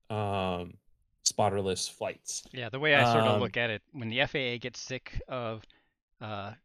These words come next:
Speaker 2: granting all these waivers and they realize that it's kinda
Speaker 1: <laughs>
Speaker 2: pointless, and they can use them as proof to say, "Hey, look, people are doing this, it's safe, we don't need to send all these waivers, just make the regulation meet the reality and make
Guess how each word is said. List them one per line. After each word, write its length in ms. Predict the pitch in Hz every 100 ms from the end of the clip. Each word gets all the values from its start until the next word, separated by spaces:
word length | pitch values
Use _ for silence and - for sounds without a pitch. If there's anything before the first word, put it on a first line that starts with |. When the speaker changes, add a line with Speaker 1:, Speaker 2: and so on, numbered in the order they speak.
| _
Speaker 2:
granting 440 | - 123 127 135
all 100 | 120
these 160 | 117 107
waivers 640 | 110 107 98 104 113 - -
and 160 | 104 104
they 80 |
realize 460 | 98 110 113 107 110
that 100 | 110
it's 140 | 107
kinda 180 | - 110
Speaker 1:
<laughs> 80 | 107
Speaker 2:
pointless, 500 | 120 110 107 117 -
and 80 | 107
they 80 | 107
can 140 | 101
use 220 | 101 131
them 180 | 123 123
as 160 | 107 101
proof 440 | - - 139 135
to 100 | -
say, 320 | 123 - 110 107
"Hey, 260 | 139 123
look, 300 | 107 110 - - - - _ _
people 260 | 139 -
are 60 | 135
doing 300 | 131 131 127
this, 280 | 127 120 -
it's 200 | 117 95
safe, 440 | - 131 120 110 -
we 120 | 113
don't 160 | 113 127
need 160 | 117
to 40 | 113
send 220 | 120 117
all 80 | 113
these 160 | 110
waivers, 380 | 101 110 107 104
just 260 | - 110 - _ _ _ 120
make 180 | 110 113
the 100 | 110
regulation 520 | 110 107 101 98 107
meet 220 | 101 113
the 80 | 101
reality 640 | 104 123 143 151 139 139 147 _ - _ _ -
and 200 | 117 110
make 220 | 104